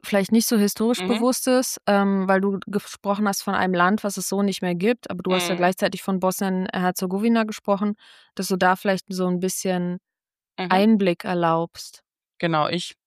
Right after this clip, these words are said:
Speaker 2: bin halt noch jemand, ich bin neunzehnhundertachtzig geboren, das heißt noch im ehemaligen Jugoslawien, das dann, ähm, ja, aus sechs, damals aus sechs Teilrepubliken bestand, ähm,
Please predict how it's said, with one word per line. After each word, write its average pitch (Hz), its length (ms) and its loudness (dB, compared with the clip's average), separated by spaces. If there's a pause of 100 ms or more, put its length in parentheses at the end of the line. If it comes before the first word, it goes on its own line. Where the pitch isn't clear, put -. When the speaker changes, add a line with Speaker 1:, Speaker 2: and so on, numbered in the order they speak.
(160)
Speaker 2:
bin 185 180 -2
halt 175 240 2
noch 175 120 -2
jemand, 170 320 -2
ich - 120 -14
bin 160 280 -4
neunzehnhundertachtzig 156 800 -2
geboren, 180 580 0
das 170 140 -4
heißt 160 360 0
noch 160 180 -2
im 165 180 -4
ehemaligen 151 560 0
Jugoslawien, 220 880 -2 (640)
das 160 260 0
dann, 156 380 0
ähm, 151 460 -2
ja, 139 360 0 (760)
aus - 340 -2
sechs, 165 580 -2
damals 160 380 2
aus 151 160 2
sechs 160 320 -2
Teilrepubliken 202 1000 0
bestand, 190 640 0 (540)
ähm, 170 440 2